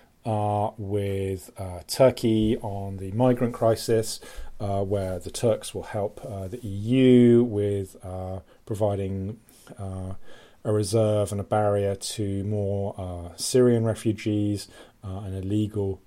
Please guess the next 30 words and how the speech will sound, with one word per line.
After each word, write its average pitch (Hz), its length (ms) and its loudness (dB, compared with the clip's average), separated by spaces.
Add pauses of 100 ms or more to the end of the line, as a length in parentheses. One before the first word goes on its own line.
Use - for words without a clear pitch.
(100)
uh, 92 460 -8 (180)
migrants, 107 760 -4
uh, 95 380 -6 (160)
coming 110 240 -2
into 101 240 -6
the 98 300 -8 (180)
E 113 60 -6
U. 104 360 -6 (400)
Now, 120 120 0
as 117 80 -2
part 170 240 4
of - 60 -12
the 123 40 -12
price - 380 0
for 101 100 -6
that, 120 320 -6 (540)
uh, 107 560 -2
the 127 180 -8
E 135 140 0
U 107 180 -2
said 107 240 -4
it - 100 -6
would 117 300 -4
pursue, 117 1120 2 (320)
uh, 104 640 -2 (1040)
the 104 300 -6
renegotiation 107 920 0
or 104 140 -2
the 113 100 -4
negotiation 107 800 0